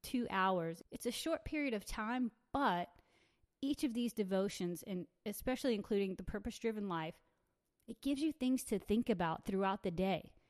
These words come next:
things that you wanna incorporate into your life.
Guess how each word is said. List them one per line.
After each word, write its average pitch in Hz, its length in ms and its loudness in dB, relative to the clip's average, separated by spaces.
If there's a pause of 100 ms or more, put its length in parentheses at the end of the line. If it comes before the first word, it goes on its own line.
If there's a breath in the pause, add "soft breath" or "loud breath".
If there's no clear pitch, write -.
(220 soft breath)
things 311 260 4
that - 160 0
you 226 200 2
wanna 214 340 -2
incorporate 190 880 -2
into 185 340 -4
your 170 200 -2
life. 165 560 -6